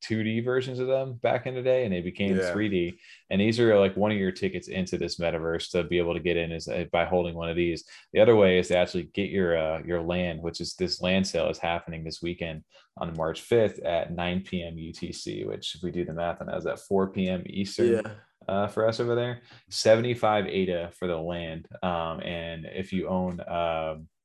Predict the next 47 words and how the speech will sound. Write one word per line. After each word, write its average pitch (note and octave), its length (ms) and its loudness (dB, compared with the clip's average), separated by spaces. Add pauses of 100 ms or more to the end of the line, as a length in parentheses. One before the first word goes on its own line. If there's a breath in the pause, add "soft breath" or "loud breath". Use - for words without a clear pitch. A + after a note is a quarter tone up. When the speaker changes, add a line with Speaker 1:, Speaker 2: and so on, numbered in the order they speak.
(480)
Speaker 1:
four B2+ 240 6
pieces G#2 280 0
of E2 100 -4
land, E2 200 -4
like D#2+ 120 -4
a - 40 -8
two F#2+ 220 0
by F2 160 4
two F2 220 -4
parcel, F#2+ 520 2 (220 loud breath)
you'll F#2 120 -2
be F2+ 120 4
able F2 180 4
to F2 60 4
actually, F2 540 2
like, D#2+ 200 -2 (180)
upload F#2 360 4
a D#2+ 60 0
picture F#2 420 -2
to F2 140 -6
your, D#2+ 340 -4
uh, D#2 380 -2
like, - 180 -6
land E2+ 300 0
on D2+ 60 -6
the D2+ 60 -8
map. D#2+ 360 -6
So E2+ 120 -4
it's - 140 -4
similar E2 440 -2
to, D#2+ 180 -4
like, - 120 -4
how D#2+ 140 -2
Pavia E2 420 2
does D#2 220 -2
it. - 120 -6 (580)
Um, F2+ 80 2 (200)
Speaker 2:
I'll D3 60 2
Speaker 1:
so F2 100 -2
set. F2+ 320 2 (720)
Speaker 2:
I C3 60 0
was A#2 160 0
gonna A#2 140 2
say, G2+ 40 -4
I'll B2 140 4
say, B2 400 4
like, E2+ 420 -2